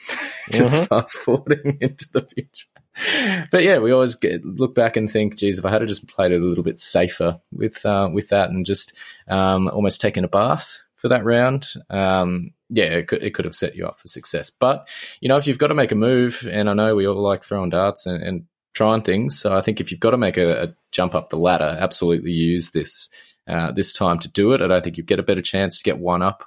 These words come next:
Speaker 1: on the majority of the competition, but then you gotta ride your luck, and I think we've seen that luck is not something that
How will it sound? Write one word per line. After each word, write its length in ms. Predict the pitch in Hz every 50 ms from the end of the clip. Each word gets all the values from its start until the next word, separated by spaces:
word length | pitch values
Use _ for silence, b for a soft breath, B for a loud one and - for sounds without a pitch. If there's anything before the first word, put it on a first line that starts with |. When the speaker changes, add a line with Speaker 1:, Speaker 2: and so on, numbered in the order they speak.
| _ -
Speaker 1:
on 160 | 101 98 95
the 60 | 92
majority 400 | 92 90 - 98 92 101 98 98
of 60 | 95
the 60 | 90 -
competition, 640 | - 92 92 - - - 113 - - 143 143 143 - B B B B B B B
but 80 | 98
then 120 | 117 113 110
you 60 | 107
gotta 140 | 104 107 101
ride 300 | 90 92 90 87 82 -
your 80 | 71 73
luck, 240 | 76 71 71 -
and 100 | - 76
I 40 | 73
think 360 | - 85 78 71 - - - _ _ _ -
we've 160 | 95 90 -
seen 280 | - 104 95 90 87
that 200 | 85 82 78 -
luck 320 | 85 92 90 85 85 - -
is 240 | - 87 80 80 -
not 380 | - 95 95 90 80 - - - _ -
something 400 | - - 85 82 - 104 90 85
that 140 | 92 -